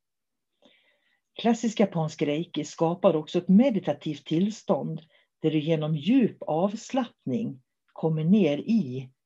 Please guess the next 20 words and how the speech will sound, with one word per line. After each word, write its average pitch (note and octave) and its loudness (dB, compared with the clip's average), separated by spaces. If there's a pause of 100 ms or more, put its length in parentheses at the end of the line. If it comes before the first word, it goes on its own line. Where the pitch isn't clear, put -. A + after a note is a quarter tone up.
(360)
det C#3+ -8
un-, G3 8
eller D#3 -2
under, E3+ 4
kan C3+ -10
man C#3 -8
säga, C3+ -6
de C3 -6
här D#3 -6
stressnivåerna F#3 -2 (320)
som - -6
vi C#3 -2
kan C#3+ -8
ha E3+ 2
i C#3+ -6
samhället C#3 -4
när E3+ 0
vi G#3+ 2
jagar G3+ 6
på A#3 2